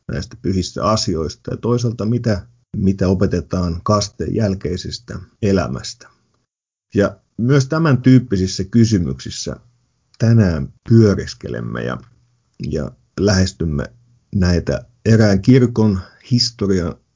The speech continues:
suuren opettajan kautta. Ja hän on Kyrillos Jerusalemilainen. Hänen elämäänsä ja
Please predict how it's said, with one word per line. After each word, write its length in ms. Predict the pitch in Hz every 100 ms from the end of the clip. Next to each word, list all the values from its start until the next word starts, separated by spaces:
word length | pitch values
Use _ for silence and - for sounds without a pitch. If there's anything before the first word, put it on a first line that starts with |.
| _
suuren 560 | - - 135 110 95 73 - -
opettajan 800 | 113 113 87 - - - 62 - - -
kautta. 640 | 87 78 65 - _ -
Ja 220 | 64 71 - _ _ _ -
hän 180 | 95 90
on 140 | 69
Kyrillos 640 | - 127 120 101 85 87 - -
Jerusalemilainen. 1080 | 101 98 90 - 67 60 62 65 53 - - _ _ _ _
Hänen 340 | - 120 131 110
elämäänsä 640 | 131 127 113 107 110 107
ja 220 | 98 92